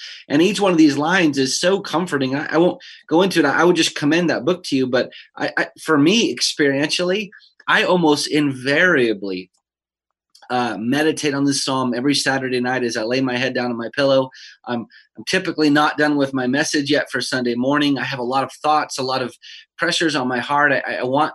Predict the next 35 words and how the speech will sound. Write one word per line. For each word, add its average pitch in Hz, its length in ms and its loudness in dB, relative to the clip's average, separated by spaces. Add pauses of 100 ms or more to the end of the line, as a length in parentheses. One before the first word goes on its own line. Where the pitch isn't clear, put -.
to 143 80 -6
make - 200 -6
sure 143 300 2
that 127 140 -2 (380)
I'm, 110 100 -14
I'm 123 160 -8
preaching 147 400 0
the 131 80 0
pure 131 200 -4
word 127 160 -2
of 113 100 -8
God, 135 280 -2
that 104 60 -8
the 107 80 -10
people 147 260 -2
would 110 100 0
be 107 100 -6
fed. 147 520 -2
And 127 280 -2 (220)
this 180 240 2
is 151 120 0
the 139 120 -2
psalm 147 360 -2
that 131 100 -2
almost 143 340 -2 (100)
puts - 220 -8
me 143 80 -2
to 127 80 -8
sleep 135 380 -2
every 127 300 -2
Saturday 139 500 -2
<laughs> - 20 -8
night. 131 300 -4
I'm, 135 200 -2 (300)
and, 175 100 -4